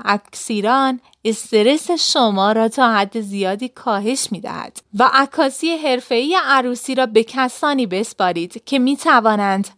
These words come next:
تمامی کارها را برای شما هندل کنند و همچنین می‌توانند استرس شما را کاهش دهند. این گروه دوربین‌های حرفه‌ای و عکاس‌های حرفه‌ای تر در اختیار داشته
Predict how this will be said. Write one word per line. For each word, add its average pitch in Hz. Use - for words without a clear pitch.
تمامی 247
کارها 247
را 247
برای 226
شما 247
هندل 208
کنند 180
و 233
همچنین 254
می‌توانند 247
استرس 214
شما 285
را 247
کاهش 226
دهند. 220
این 226
گروه 240
دوربین‌های 220
حرفه‌ای 226
و 320
عکاس‌های 254
حرفه‌ای 202
تر 320
در 214
اختیار 190
داشته 185